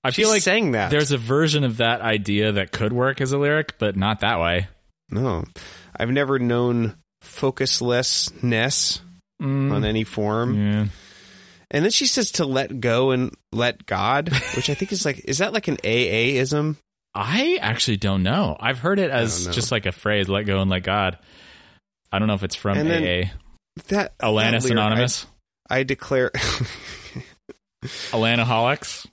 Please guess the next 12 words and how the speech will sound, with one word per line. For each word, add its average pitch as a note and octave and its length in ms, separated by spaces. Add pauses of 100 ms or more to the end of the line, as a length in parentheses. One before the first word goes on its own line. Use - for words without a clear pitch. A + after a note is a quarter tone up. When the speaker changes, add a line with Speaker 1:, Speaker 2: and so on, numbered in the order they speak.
(140)
Speaker 1:
Anonymous? D#3 500 (180)
Speaker 2:
Uh, F#2+ 340 (440)
"I B2+ 160
declare C3 400
a A#2+ 40
moratorium A2 720
on G2 180
things G#2 300
relationship" G#2 800 (100)
is G#2 180
just, - 240
like, - 360